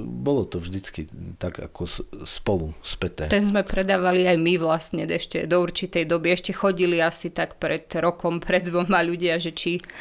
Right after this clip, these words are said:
Speaker 1: Áno,
Speaker 2: predávame
Speaker 1: áno.
Speaker 2: karbid, ale už nie.
Speaker 1: Mm, odteraz už len v záhradkárstve, no. <laughs> E, a spoločenské zmeny v deväťdesiatych rokoch, ktoré si spomínala, mali potom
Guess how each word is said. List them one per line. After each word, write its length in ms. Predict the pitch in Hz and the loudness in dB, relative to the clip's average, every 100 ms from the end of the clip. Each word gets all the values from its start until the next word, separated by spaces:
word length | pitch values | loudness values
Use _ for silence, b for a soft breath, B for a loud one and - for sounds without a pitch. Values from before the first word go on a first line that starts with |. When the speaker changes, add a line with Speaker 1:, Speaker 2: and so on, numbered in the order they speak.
| B | B
Speaker 1:
Áno, 160 | 107 185 | 2 4
Speaker 2:
predávame 560 | 196 190 185 180 180 | 6 4 4 4 2
Speaker 1:
áno. 80 | 180 | 2
Speaker 2:
karbid, 480 | 185 180 180 196 175 | 4 4 2 0 2
ale 320 | 165 170 - | 0 0 -2
už 320 | - - - | -2 -4 -4
nie. 160 | - 127 - - - - - | -6 -6 -8 -18 -20 -18 -8
Speaker 1:
Mm, 320 | 110 127 113 | -4 -2 -2
odteraz 400 | 101 120 107 113 | -2 0 2 0
už 160 | 110 | 0
len 160 | 110 110 | 0 0
v 80 | 98 | 0
záhradkárstve, 800 | 95 110 107 - 82 - - 82 | 2 2 0 0 0 0 -2 -2
no. 240 | 82 95 | -4 -6
<laughs> 40 | 101 B B B B B B B B B B B B B B B | -10 B B B B B B B B B B B B B B B
E, 140 | 98 107 107 107 107 110 | 2 4 6 6 4 2
a 120 | - 92 | 0 -2
spoločenské 640 | - 135 170 151 139 131 | 0 2 2 0 -2 0
zmeny 320 | 95 101 113 | 0 0 -2
v 80 | 104 | 0
deväťdesiatych 640 | 113 110 117 - 131 123 98 | 0 0 0 0 -2 0 0
rokoch, 440 | 107 110 117 - - B B B B B B - | 0 0 -2 -4 -12 B B B B B B -10
ktoré 240 | - 98 | -4 -2
si 160 | 101 110 | -2 -4
spomínala, 880 | - 98 104 107 107 107 110 117 - | -4 -2 -2 -2 -2 -2 -2 -2 -6
mali 320 | 95 107 113 | -4 0 0
potom 480 | 110 117 123 120 - | 0 0 2 0 -2